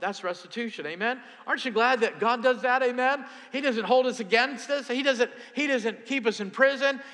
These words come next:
and keep it hovering over our head, all the things we did. It's over, amen? But yet he gives us joy and peace and righteousness and, and all these things. And so we need to respond the same way to other people, because entitlement is a part of our nature.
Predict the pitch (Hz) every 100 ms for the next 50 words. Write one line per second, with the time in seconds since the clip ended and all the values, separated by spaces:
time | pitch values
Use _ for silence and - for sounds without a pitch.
0 | - 202 196 277 208 - 254 269 254 254
1 | 240 202 185 254 262 214 208 208 254 247
2 | 226 208 226 269 269 - - 262 269 285
3 | 320 233 180 202 233 269 311 - - -
4 | - _ _ 196 202 233 233 220 240 196
5 | 202 - 269 277 262 214 180 175 269 277
6 | 240 - 170 196 277 247 247 208 208 -
7 | 180 151 - - - 233 285 302 294 262
8 | - 277 233 156 127 165 160 208 214 208
9 | 202 202 185 175 - - 170 - 185 165
10 | 151 - 165 156 143 135 131 131 135 131
11 | 120 - 196 214 202 202 247 254 220 185
12 | 175 - 214 214 226 226 240 - 156